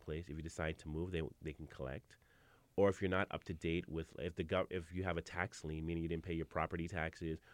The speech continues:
or you have a utility lien, you didn't pay your utility lien, those are triggering issue, triggering, triggering events that they can come to you and say,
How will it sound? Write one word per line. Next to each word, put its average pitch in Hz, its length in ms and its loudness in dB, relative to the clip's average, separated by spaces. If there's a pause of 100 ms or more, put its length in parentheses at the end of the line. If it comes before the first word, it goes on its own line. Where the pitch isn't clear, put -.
(160)
or 85 140 2
you 85 60 2
have 80 100 0
a 82 40 -2
utility 87 480 0
lien, 87 220 2
you 85 60 2
didn't 82 100 -2
pay 90 80 -2
your 78 120 -2
utility 90 380 2
lien, 90 240 2 (340)
those 92 220 4
are 90 160 6 (340)
triggering 117 500 4
issue, - 260 -2 (120)
triggering, 117 440 2 (280)
triggering 120 380 2
events 82 360 0
that 80 160 -6
they 82 100 -2
can 80 160 -6
come 82 280 -4 (100)
to 82 60 -6
you 80 80 0
and 78 100 -2
say, 71 280 -2